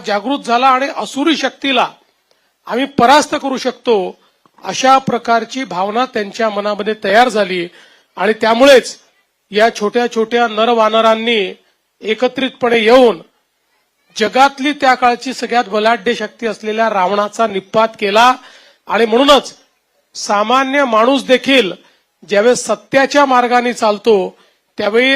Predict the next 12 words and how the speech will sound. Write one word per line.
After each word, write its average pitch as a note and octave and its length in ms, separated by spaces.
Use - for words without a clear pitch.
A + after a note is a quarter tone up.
असत्य B3+ 560
कितीही B3+ 500
मोठं A#3 460
असलं, B3 280
किती C4 360
असुरी D4 360
असलं A3+ 380
तरी B3 180
त्या C#4 200
असुरी C4 380
शक्तीचा B3 460
निपात A#3 340